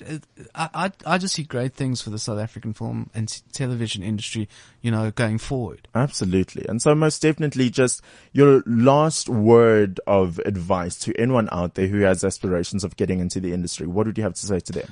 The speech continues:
Speaker 1: I would say if you're passionate about it and, and you believe in yourself, you just gotta stay on that path, even if it mu-, it seems difficult at first.
Speaker 2: Yeah.
Speaker 1: Things will work out. The universe has a way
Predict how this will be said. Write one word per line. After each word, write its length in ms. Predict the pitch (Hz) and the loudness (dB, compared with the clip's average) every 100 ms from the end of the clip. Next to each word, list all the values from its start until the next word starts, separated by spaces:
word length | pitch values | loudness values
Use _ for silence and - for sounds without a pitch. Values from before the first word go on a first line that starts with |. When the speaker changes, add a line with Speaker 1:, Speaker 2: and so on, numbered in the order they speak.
| - - | -14 -6
Speaker 1:
I 80 | |
would 120 | 165 160 | -4 -2
say 260 | 190 170 | -2 -2
if 140 | 151 147 | -4 -4
you're 80 | |
passionate 560 | - 175 170 - 180 160 | -2 -2 -2 -4 -4 -4
about 340 | 131 120 135 | -4 -2 -2
it 120 | 135 - | -4 -6
and, 260 | 127 120 - | -4 -4 -6
and 180 | 120 123 | -6 -4
you 300 | 120 117 107 _ | -4 -6 -10 _
believe 360 | 120 117 135 127 | -4 -2 -2 -2
in 80 | 127 | -4
yourself, 580 | 120 - 120 113 - - _ _ _ _ _ _ _ _ _ | -4 -2 -2 -2 -6 -16 _ _ _ _ _ _ _ _ _
you 280 | 120 123 113 _ _ _ _ - | -6 -6 -6 _ _ _ _ -8
just 200 | 156 - | -8 -2
gotta 140 | 160 | -2
stay 300 | - 214 208 | 0 4 4
on 140 | 196 | 4
that 200 | 170 143 | 0 -2
path, 340 | - 139 131 - | -2 -2 -2 -4
even 320 | - 185 190 156 | -6 -4 -4 -4
if 200 | - 156 | -8 -6
it 120 | 143 - | -8 -8
mu-, 220 | 135 127 - | -8 -6 -4
it 220 | 135 127 | -6 -4
seems 380 | - - 156 131 | -6 -2 -2 -2
difficult 500 | 143 - 143 135 117 | -6 -6 -8 -10 -10
at 140 | 113 | -10
first. 400 | - 90 - - | -12 -16 -12 -4
Speaker 2:
Yeah. 220 | 107 92 - _ - | 0 0 0 _ -4
Speaker 1:
Things 320 | 196 220 202 | 0 2 2
will 140 | 180 | 2
work 240 | 151 143 139 | 0 0 -2
out. 260 | 117 98 | -4 -4
The 80 | 139 | -8
universe 460 | 143 196 196 185 170 | -6 -4 -4 -6 -4
has 180 | 160 | -4
a 60 | 143 | -2
way 420 | 123 120 120 117 | -2 -2 -2 -6